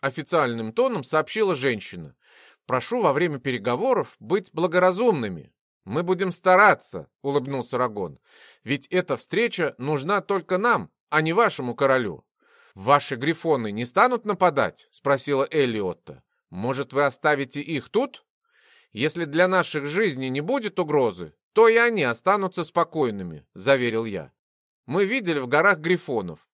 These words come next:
а горы совсем недалеко. Не поверю, что грифоны сюда не добирались.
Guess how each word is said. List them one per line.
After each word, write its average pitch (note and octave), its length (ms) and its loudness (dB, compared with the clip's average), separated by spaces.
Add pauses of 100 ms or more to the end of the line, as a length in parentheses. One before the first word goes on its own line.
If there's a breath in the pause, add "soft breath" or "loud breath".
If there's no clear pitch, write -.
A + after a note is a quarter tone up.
а A#2+ 120 0
горы F#3+ 260 4
совсем G3 420 -2
недалеко. G3 680 0 (300)
Не B2 180 -4
поверю, D#3+ 460 0
что - 180 -4
грифоны D3 480 -2
сюда F#3 300 0
не F#3 120 -2
добирались. C#3+ 760 2